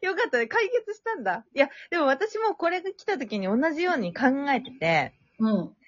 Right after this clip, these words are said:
Speaker 1: 確かにその人間である以上、
Speaker 2: うん。
Speaker 1: 成長を止めるのが一番愚かだとは思うわけ。
Speaker 2: もちろんそうです。現状に甘んじるのは違うとは思うんです。
Speaker 1: そ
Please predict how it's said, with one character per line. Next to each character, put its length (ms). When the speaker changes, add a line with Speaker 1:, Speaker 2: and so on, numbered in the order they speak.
Speaker 1:
確 260
か 100
に 180
そ 120
の 120
人 320
間 220
で 80
あ 100
る 120
以 140
上、 520
Speaker 2:
う 100
ん。 200
Speaker 1:
成 240
長 640
を 80
止 280
め 160
る 120
の 100
が 80
一 220
番 180
愚 180
か 120
だ 120
と 80
は 60
思 220
う 20
わ 120
け。 200
Speaker 2:
も 200
ち 140
ろ 200
ん 60
そ 180
う 40
で 120
す。 100
現 260
状 140
に 100
甘 300
ん 80
じ 160
る 100
の 100
は 100
違 180
う 60
と 80
は 100
思 160
う 60
ん 60
で 80
す。 360
Speaker 1:
そ 320